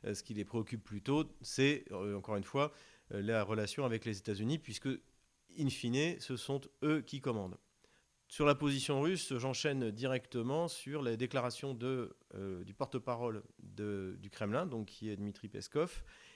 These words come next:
et qui a fait une déclaration en disant que de toute manière, aujourd'hui, il n'y avait absolument rien à discuter,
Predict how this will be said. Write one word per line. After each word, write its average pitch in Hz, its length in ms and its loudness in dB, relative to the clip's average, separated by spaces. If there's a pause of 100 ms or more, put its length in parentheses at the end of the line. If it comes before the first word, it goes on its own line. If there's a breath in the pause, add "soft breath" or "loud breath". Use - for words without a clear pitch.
(140 loud breath)
et 147 180 4
qui 123 220 0
a 101 200 4
fait 143 160 -2
une 123 100 0
déclaration 113 760 -2
en 110 80 -2
disant 107 320 -4
que 123 120 -4
de 113 120 -2
toute 107 220 -10
manière, 110 260 0
aujourd'hui, 98 380 -4
il 127 40 -2
n'y 117 60 -2
avait 101 140 0
absolument 113 400 -2
rien 123 180 2
à 113 60 2
discuter, 107 560 -4